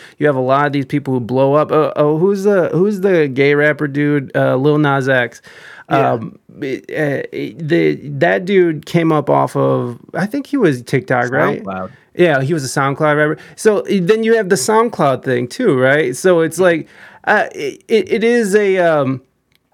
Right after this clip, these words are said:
Speaker 1: it, it is one of those situations like you're talking about where, where you, they're huge, their, their sound is being, or their song is being used on all these different videos and, uh, on, on these different apps. But i-, if you, if,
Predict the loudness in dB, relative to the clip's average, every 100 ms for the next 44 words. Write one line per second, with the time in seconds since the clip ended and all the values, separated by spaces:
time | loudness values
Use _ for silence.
0 | _ _ _ -4 0 2 2 2 0 0
1 | 0 2 2 0 -2 0 0 0 0 0
2 | 0 -2 0 0 0 -2 0 0 0 -2
3 | -8 -10 0 2 2 -4 -10 -6 -6 -6
4 | -4 0 2 0 -2 0 0 -2 0 2
5 | 2 2 2 2 -2 -2 -2 0 2 0
6 | 0 -2 0 -2 -2 -4 -4 -4 -2 -2
7 | -2 -2 -2 0 -2 -4 -2 -2 -4 -4
8 | -6 -6 -4 0 2 0 -2 -8 -20 -20
9 | -20 -8 -2 0 0 -4 -6 -8 -6 -6
10 | -2 -2 -2 -2 -4 -2 -2 -2 -2 0
11 | -2 0 0 0 -2 -4 -2 -2 -6 -20
12 | -20 -20 _ _ -10 -2 -2 0 0 2
13 | 2 -2